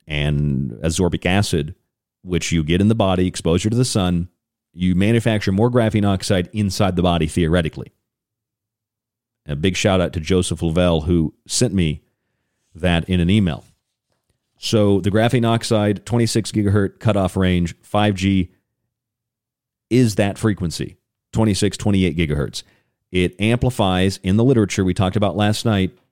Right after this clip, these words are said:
graphene oxide amplifies the gigahertz signal into the terahertz range. Then that powers the nanotech in the body.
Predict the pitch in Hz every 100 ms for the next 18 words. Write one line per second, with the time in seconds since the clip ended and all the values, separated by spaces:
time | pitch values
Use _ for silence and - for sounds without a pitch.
0 | _ 95 92 110 110 101 - 98 98 104
1 | 110 107 110 107 98 98 98 98 101 -
2 | 95 90 92 95 85 82 - 139 139 104
3 | 90 - 90 87 85 - _ _ _ _
4 | _ _ 90 104 104 92 90 _ _ _
5 | - 95 110 113 - 113 104 95 87 80
6 | - - _ _ _ _ _ _ _ _
7 | _ _ _ _ _ _ _ - 90 98
8 | 95 98 92 87 80 - 101 87 - -
9 | _ _ _ 90 90 82 73 - _ _
10 | _ _ _ 87 78 82 90 76 90